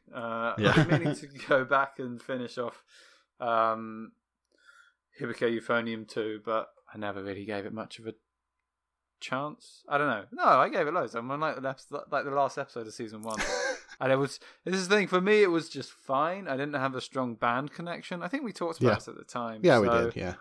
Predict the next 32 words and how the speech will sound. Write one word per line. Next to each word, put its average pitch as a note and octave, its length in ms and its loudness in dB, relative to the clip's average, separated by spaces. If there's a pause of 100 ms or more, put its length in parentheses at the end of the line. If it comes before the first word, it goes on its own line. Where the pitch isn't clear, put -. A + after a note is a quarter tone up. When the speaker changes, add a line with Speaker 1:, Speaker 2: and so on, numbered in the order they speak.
(220)
Speaker 1:
uh, B2 320 2
it C3 140 -6
didn't C#3 200 -4
really A#2+ 380 -2 (280)
Speaker 2:
I, A2+ 80 6
I, A2+ 100 4
I B2 100 4
do B2+ 200 6
think B2+ 180 4
Speaker 1:
resonate A#2+ 40 2
Speaker 2:
it - 40 2
Speaker 1:
with - 80 -4
Speaker 2:
connected G#2+ 300 4
Speaker 1:
me. G#2 40 4
Speaker 2:
with, G#2 140 2
a F#2+ 60 2
li-, G2 320 0 (200)
with G#2 200 2
me G2 80 2
a E2 80 0
lot F2+ 200 2
more E2 200 -2
specifically - 760 -4
because - 320 -4
I - 140 -4
was D#2 160 -2
in D#2+ 240 -4
a F2+ 60 -4
band E2+ 260 -4
in E2+ 60 -6
high F2+ 120 -4
school. F#2 300 -6